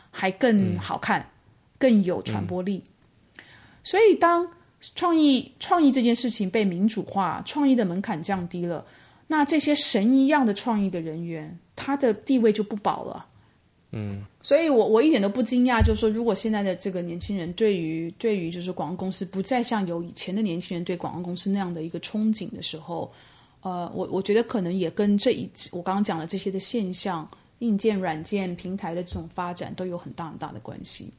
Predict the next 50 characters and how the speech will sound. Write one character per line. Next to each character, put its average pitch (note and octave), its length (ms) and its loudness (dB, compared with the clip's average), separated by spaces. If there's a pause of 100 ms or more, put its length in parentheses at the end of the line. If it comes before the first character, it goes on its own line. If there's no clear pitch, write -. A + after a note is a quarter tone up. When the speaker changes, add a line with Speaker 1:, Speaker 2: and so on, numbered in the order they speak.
(600)
Speaker 2:
嗯， G2+ 340 -10 (240)
但 F#3 240 -2 (200)
我 A2+ 180 -6
是 A2+ 100 -10
在 A3+ 120 -2
想 G2 160 -10
说， B2+ 240 -6
像， C3+ 260 -6
比 A2+ 60 -16
方 G#2+ 160 -6
说 B2 100 -6
像 A#2+ 260 -8
无 G2+ 120 -12
论 A#2+ 160 -6
是 A#2 140 -12
李 G#2+ 120 -12
蔚 A2+ 160 -6
然 G#2 240 -4
也 G#2+ 80 -8
好， - 260 -14 (540)
像 G#2+ 240 -10 (100)
更 B2 160 -6
早 G2 220 -6
一 G2+ 40 -8
点， G2+ 220 -8
像 G#2+ 180 -10
那 G#2+ 160 -6
个， G2+ 140 -8 (200)
呃， F#2+ 440 -10 (680)
那 A#2+ 160 -10
个 G#2+ 80 -8
人 G#2+ 120 -8
叫 A2 120 -8
什 A2+ 160 -12
么 G#2+ 80 -10
来 G#2 100 -8
着？ G#2+ 180 -10 (640)
Neil C3 280 -2
French B2+ 500 -6 (180)
还 - 140 -8
是 - 80 -10
什 - 80 -16
么？ - 100 -16 (200)
Speaker 1:
嗯， A3+ 360 2 (100)
嗯， A3 220 2 (200)
Neil F#3+ 120 -4
French， G3 340 -4
Speaker 2:
啊， - 100 -20
Speaker 1:
嗯。 G#3 200 -4 (500)
Speaker 2:
对， G#2 300 -6